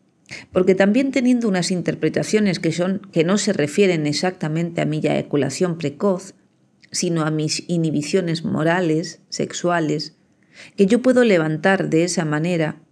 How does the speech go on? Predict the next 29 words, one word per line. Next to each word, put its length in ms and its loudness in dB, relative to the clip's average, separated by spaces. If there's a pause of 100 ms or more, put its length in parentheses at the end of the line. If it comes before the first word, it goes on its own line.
(500)
puede 300 4
mejorar 500 2
mi 220 0
eyaculación 800 -2
precoz. 500 -6 (800)
Una 260 4
frigidez 680 0
en 180 0
una 180 0
mujer 520 0 (100)
con 180 -8
un 120 -4
poco 260 2
de 140 0
cultura 460 0
sexual, 680 -2 (160)
u 100 -4
otra 260 -2
cultura 420 -4
sexual, 640 -2
u 80 -4
otro 220 -2
tipo 300 -4
de 80 -4
relaciones 600 -4
sexuales 500 -2
con 200 -4
otra 260 -4
persona, 640 -4